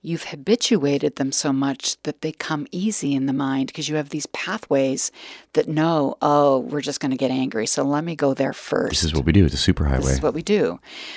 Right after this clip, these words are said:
Speaker 1: But you can build simultaneous highways for gratitude and self-compassion. And in a neurobiological point of view, it's not that you don't have access to the anger highway.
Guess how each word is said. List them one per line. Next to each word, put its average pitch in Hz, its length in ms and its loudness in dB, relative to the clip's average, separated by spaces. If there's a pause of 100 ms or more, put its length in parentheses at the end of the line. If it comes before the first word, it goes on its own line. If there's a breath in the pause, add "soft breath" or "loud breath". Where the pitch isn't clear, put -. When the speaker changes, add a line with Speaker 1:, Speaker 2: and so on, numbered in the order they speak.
Speaker 1:
But - 160 -2
you 202 60 -2
can 180 180 0
build 208 280 2
simultaneous 180 800 -2
highways 135 500 -2
for - 140 -6
gratitude 160 640 -4
and 139 120 -4
self-compassion. 143 840 -4 (640 loud breath)
And 160 120 2
in 165 140 2
a 156 100 2
neurobiological 175 840 -2
point 139 220 -2
of 127 80 -4
view, 139 220 0
it's - 200 0
not 214 200 -6
that - 180 -4
you 165 80 -6
don't 156 280 0
have 156 240 -8
access 147 500 -6
to - 100 -12
the - 160 -4
anger 156 360 -2
highway. 143 600 -4